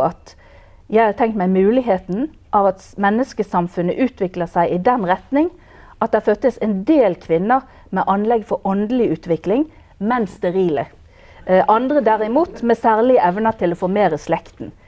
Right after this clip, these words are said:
Det finnes jo en slik arbeidsdeling hos visse insekter." Så han så for seg at evolusjonen da,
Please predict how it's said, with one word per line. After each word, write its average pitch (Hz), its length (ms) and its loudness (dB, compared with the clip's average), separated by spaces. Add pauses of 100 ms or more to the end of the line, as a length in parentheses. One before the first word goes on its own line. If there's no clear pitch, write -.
(260)
Det 220 100 2
finnes 262 360 2
jo 233 100 -2
en 208 80 -6
slik 240 220 -2
arbeidsdeling 175 680 2
hos 175 180 -8
visse 170 240 -4
insekter." 160 640 -6 (520)
Så 233 120 2
han 277 160 2
så 285 140 2
for 277 180 4
seg 226 180 -4
at 190 140 -2
evolusjonen 220 640 0
da, 202 180 4